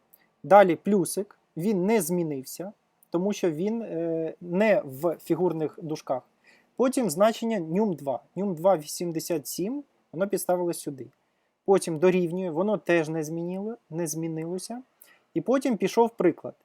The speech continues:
Він в фігурних скобках, і в цій скобці вик-, виконується математична операція. Нум один додається до нум два. І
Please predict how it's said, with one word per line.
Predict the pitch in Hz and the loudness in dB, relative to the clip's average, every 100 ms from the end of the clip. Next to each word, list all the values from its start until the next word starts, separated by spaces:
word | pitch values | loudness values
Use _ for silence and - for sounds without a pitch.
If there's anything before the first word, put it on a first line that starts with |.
| - | -10
Він | 135 233 202 156 | -4 -2 -4 -8
в | 127 165 190 | -4 -2 -4
фігурних | - 196 220 214 190 - | -2 -2 0 -2 -2 -6
скобках, | - 127 - 185 - _ _ _ _ _ _ _ | -6 -6 -6 -8 -8 _ _ _ _ _ _ _
і | 214 202 - _ _ - | 0 2 0 _ _ -10
в | 151 147 208 - | -8 2 2 2
цій | - 226 202 | -4 0 0
скобці | - - 185 202 - - - 202 131 - _ _ _ - | -2 -2 -2 -2 -12 -12 -6 -6 -6 -12 _ _ _ -4
вик-, | 151 170 - 151 | 0 0 -2 -4
виконується | 143 170 196 240 240 - 180 | -2 2 2 2 0 -2 -4
математична | 170 175 180 - 214 - 202 | -2 -2 -2 -2 -4 -2 -4
операція. | 180 180 175 143 - - - _ _ _ _ _ - | -2 0 2 0 -2 -16 -20 _ _ _ _ _ 0
Нум | 202 214 | 4 4
один | 185 143 202 277 311 _ - | 2 2 2 0 -8 _ -2
додається | 165 170 175 180 254 247 | 0 4 4 4 0 0
до | 165 170 | 0 0
нум | 170 196 160 214 202 | 0 -4 -2 -2 -2
два. | 135 131 117 - _ _ _ | -2 -4 -6 -10 _ _ _
І | 202 220 156 | -2 0 0